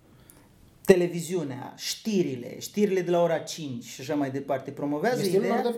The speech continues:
Speaker 2: de, e stilul lor de viață, că vorbeam de modus
Speaker 1: Da.
Speaker 2: vivendi.
Speaker 1: De ce? De ce? Pentru că preocuparea fundamentală a omului este, va fi și trebuie să fie supraviețuirea.
Speaker 2: Mhm.
Speaker 1: Ori de câte ori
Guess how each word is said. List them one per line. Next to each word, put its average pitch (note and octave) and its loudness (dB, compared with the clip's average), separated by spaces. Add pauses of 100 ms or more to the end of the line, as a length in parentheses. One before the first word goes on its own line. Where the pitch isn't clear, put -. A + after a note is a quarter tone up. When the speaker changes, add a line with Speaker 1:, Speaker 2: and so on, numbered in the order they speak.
Speaker 2:
de, C#3+ -8
e E3 6
stilul F#3+ 6
lor A3 2
de G3+ 4
viață, G3+ 0
că D3 -6
vorbeam C3 -2
de B2+ 2
modus B2+ 2
Speaker 1:
Da. G3+ 4
Speaker 2:
vivendi. A#2+ 0
Speaker 1:
De A3+ 6
ce? B3+ 6 (100)
De G#3+ 0
ce? A3+ 0
Pentru G3+ 0 (100)
că C#4 2 (520)
preocuparea F3+ 6
fundamentală G3+ 2
a F#3 2
omului G3 0
este, G3+ 2
va D3+ 0
fi D#3 -4
și F3+ -10
trebuie E3 -2
să - -6
fie G#3 0
supraviețuirea. G3 0 (160)
Speaker 2:
Mhm. B2 -10
Speaker 1:
Ori C4 10
de D4+ 0
câte B3+ 0
ori F#3+ 2